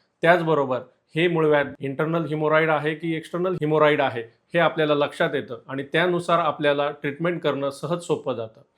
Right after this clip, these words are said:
इंटरनल हिमोरॉइड्स किंवा इंटरनल पाईल्स म्हणजेच काय की आपल्याला शौचाच्या वेळी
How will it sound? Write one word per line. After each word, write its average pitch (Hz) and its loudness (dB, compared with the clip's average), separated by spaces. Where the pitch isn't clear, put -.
इंटरनल 180 2
हिमोरॉइड्स 160 2
किंवा 151 0
इंटरनल 156 -2
पाईल्स 151 2
म्हणजेच 170 0
काय 127 2
की 170 -2
आपल्याला 160 0
शौचाच्या 156 0
वेळी 156 -2